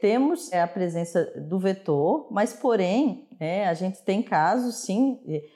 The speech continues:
registrado de febre maculosa, porém são casos brandos, casos leves,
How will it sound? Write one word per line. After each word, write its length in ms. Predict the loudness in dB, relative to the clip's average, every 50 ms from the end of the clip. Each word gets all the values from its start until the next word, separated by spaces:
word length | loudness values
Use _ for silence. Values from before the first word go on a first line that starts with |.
| _ _ _
registrado 680 | 0 0 0 0 -4 -8 0 2 2 2 2 0 -4 -8
de 100 | -12 -8
febre 300 | -4 -4 -4 -2 -2 -4
maculosa, 760 | -4 -4 -2 -2 0 0 2 2 2 2 0 0 -4 -6 -8 -10 -16 -20 _ _ _ _
porém 360 | 0 0 2 2 2 2 0
são 260 | 0 0 -2 -2 -2
casos 680 | 0 0 2 2 2 2 0 -2 -4 -6 -6 -6 -12 -14 -4
brandos, 600 | 2 4 4 4 4 4 2 0 -2 -4 -8 -8
casos 420 | -2 0 0 0 0 -2 -6 -4
leves, 680 | -2 2 2 4 4 2 0 -2 -6 -10 -12 -18 -20